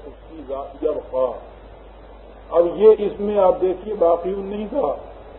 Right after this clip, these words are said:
یعنی یہاں فاعل، فاعل نہیں لایا، اس میں فاعل نہیں ہے،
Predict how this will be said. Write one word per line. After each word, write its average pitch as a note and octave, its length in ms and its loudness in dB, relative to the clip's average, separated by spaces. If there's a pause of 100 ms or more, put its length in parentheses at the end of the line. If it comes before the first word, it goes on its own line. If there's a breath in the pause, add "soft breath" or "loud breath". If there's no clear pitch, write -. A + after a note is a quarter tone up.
(640)
یعنی E3 180 -6
یہاں F#3+ 380 0
فاعل، G3+ 420 2 (180)
فاعل F#3+ 420 2
نہیں A#3 300 0
لایا، B3+ 280 6
اس G3+ 220 -2
میں A3+ 160 8
فاعل G#3+ 300 6
نہیں D4 240 2
ہے، C#4+ 40 4